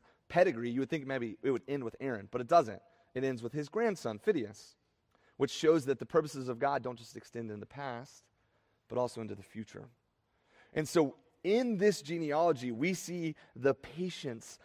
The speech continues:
of God because it shows that his purposes both work far into the past and also into the future.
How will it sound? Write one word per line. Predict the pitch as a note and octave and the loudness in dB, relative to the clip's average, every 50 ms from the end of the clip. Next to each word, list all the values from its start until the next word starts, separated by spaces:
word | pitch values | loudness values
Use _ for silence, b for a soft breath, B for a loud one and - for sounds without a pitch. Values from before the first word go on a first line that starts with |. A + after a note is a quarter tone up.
| b b b | b b b
of | B2+ C#3+ C3 A2+ A2 - | 0 0 0 -2 -8 -6
God | - D#3 D#3 E3 D#3 C#3 A2+ - - A#2 B2+ b b b b b b | -4 -4 -2 -2 -2 -4 -6 -8 -10 -14 -20 b b b b b b
because | - D3 - E3+ C#3+ | -8 -2 0 0 -2
it | D3 - | -2 -8
shows | - - D#3+ E3 E3+ B2+ | -6 -4 -2 -2 -2 -2
that | - C3 | -4 -6
his | C#3+ C3 | -8 -8
purposes | - - - - F#3 F3+ E3+ - - C#3+ B2 | -10 -10 -6 -2 -2 -2 -2 -4 -8 -8 -8
both | A#2+ B2 A#2+ G#2 D3+ D3+ D3 - | -8 -12 -10 -4 -2 -2 -2 -2
work | - C3+ C3+ B2+ - b b b b | -2 -2 -2 -2 -2 b b b b
far | b - - - - D#3 D#3+ E3 F3 F#3 F3 | b -20 -12 -2 2 4 6 8 8 8 6
into | - E3+ D3+ - | 6 0 -4 -4
the | D#3 D3 | -4 -4
past | - - - D#3+ E3 D#3+ D3+ - | -4 -4 -6 -4 -4 -4 -4 -6
and | D3+ C#3 - | -8 -6 -2
also | - D#3+ D#3+ D#3+ - - D#3 C#3 | 0 0 0 0 0 -2 -2 -2
into | C#3 D3 C3 - | -2 -4 -6 -6
the | C#3+ D3 | -8 -8
future. | - - F3 F#3+ F#3 - D3+ B2+ G2+ G2 | -6 -6 -8 -8 -6 -2 -2 -2 -2 -4